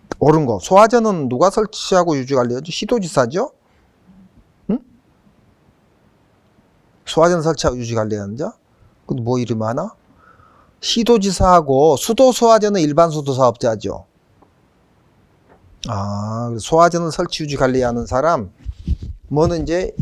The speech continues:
일반적으로는 시도지사인데 수도 소화전도 있잖아요. 일반 수도 사업자까지 해서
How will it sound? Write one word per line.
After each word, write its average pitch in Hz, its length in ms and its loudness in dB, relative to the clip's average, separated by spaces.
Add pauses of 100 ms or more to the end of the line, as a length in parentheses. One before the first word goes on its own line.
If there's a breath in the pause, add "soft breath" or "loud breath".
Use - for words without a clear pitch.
일반적으로는 196 880 4
시도지사인데 151 840 0
수도 190 300 -2
소화전도 156 460 2
있잖아요. 127 680 0
일반 123 340 -4
수도 123 240 -8
사업자까지 104 800 -4
해서 156 360 -2